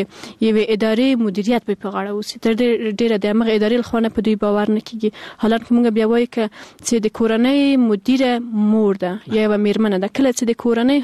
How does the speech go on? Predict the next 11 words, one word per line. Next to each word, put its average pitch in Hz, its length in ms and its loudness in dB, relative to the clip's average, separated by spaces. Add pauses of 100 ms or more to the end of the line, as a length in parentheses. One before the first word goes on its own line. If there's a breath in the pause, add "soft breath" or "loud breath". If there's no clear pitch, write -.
هومره 254 220 2
ستونزمن 226 420 0
شرایط 240 440 -2
ده 240 80 0
کنټرولولی 214 640 0
سي 202 260 -4 (440 loud breath)
یا 220 140 2
هغه 226 80 0
کولی 240 340 0
سي - 160 -4
چې 208 240 -2